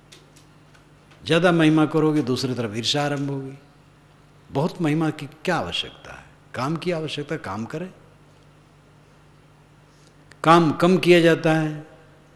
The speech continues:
ऐसे भी लोग हैं जो अपने गुरु की बड़ी महिमा किए, वो गुरु का आदर नहीं किया, उनका आचरण नहीं ग्रहण किए।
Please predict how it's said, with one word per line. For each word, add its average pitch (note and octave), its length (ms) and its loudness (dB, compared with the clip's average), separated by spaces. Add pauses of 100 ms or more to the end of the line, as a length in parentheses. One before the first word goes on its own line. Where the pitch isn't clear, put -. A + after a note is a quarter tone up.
(720)
ऐसे C#3+ 340 4
भी E3+ 140 4
लोग D#3+ 280 6
हैं D#3 80 6
जो D3+ 180 6
अपने C#3+ 260 2
गुरु C#3+ 220 2
की C#3 120 -2
बड़ी C#3 220 2
महिमा D3+ 320 2
किए, D3 260 -2
वो C3+ 100 -2
गुरु C3+ 240 2
का C3 400 -6 (560)
आदर B2+ 280 -2
नहीं G#2+ 220 -4
किया, A2 160 -8
उनका B2+ 240 -2
आचरण A#2+ 260 -4
नहीं G2+ 220 -6
ग्रहण D2 160 -14
किए। - 280 -20